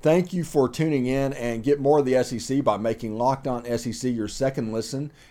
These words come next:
Everyday host Chris Gordy and the local experts of Locked On take you across the S E C in thirty minutes. Make Locked On S E C your second listen.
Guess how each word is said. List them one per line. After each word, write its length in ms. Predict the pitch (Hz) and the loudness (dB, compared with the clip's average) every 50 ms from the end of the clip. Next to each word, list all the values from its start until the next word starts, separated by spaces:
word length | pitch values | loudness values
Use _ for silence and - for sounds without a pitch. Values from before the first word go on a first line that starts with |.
| _ - | _ -4
Everyday 420 | 160 185 196 190 143 139 120 110 | -4 -2 -2 2 4 4 4 4
host 300 | 110 - 117 110 - - | 2 0 -2 -2 -4 -6
Chris 220 | - - 127 123 - | -4 -4 -4 -4 -2
Gordy 420 | - 127 120 123 135 151 156 139 | 0 0 2 2 2 2 2 0
and 140 | 120 117 117 | 0 0 -2
the 80 | 117 | -2
local 360 | 104 110 117 120 123 135 110 - | 0 2 2 2 2 0 -2 0
experts 640 | 110 113 107 - - - 113 110 113 120 120 - - - _ _ _ _ _ - - - _ _ - _ _ _ _ - | 0 -2 -2 -2 -4 -2 0 0 0 -2 -4 -10 -18 -20 _ _ _ _ _ -20 -20 -20 _ _ -20 _ _ _ _ -8
of 200 | 110 120 113 98 | -6 -4 -2 2
Locked 300 | 117 120 117 107 - - | 4 4 4 4 0 -4
On 280 | 107 104 101 95 90 - _ _ _ _ _ - | -6 -6 -6 -8 -8 -10 _ _ _ _ _ -8
take 240 | - 160 165 165 - | -2 -2 -2 0 -2
you 60 | 147 | -2
across 320 | 123 - 147 135 127 127 | 4 6 6 6 6 6
the 120 | - 123 120 | 4 2 2
S 140 | 117 117 117 | 2 2 -2
E 80 | 110 | -8
C 220 | 95 - 117 117 117 | -6 -4 -4 -2 -2
in 100 | 104 90 | -4 -4
thirty 300 | - 107 104 107 104 98 | -2 -2 -2 -2 -2 -4
minutes. 340 | 98 90 85 80 80 - | -6 -8 -10 -12 -14 -10
Make 220 | - 104 110 107 - | -6 -6 -6 -2 0
Locked 260 | 110 110 110 104 - | 0 0 0 0 0
On 220 | 110 107 107 104 | -2 -2 -2 -2
S 160 | 104 101 101 - | -4 -8 -8 -8
E 80 | 104 | -10
C 160 | - - 117 | -8 -8 -8
your 180 | 107 107 101 92 | -8 -6 -8 -8
second 480 | 92 - - - 101 90 - 107 110 104 | -10 -10 -8 -8 -8 -6 -6 -8 -8 -8
listen. 340 | 92 82 - - 76 - | -10 -10 -12 -14 -16 -18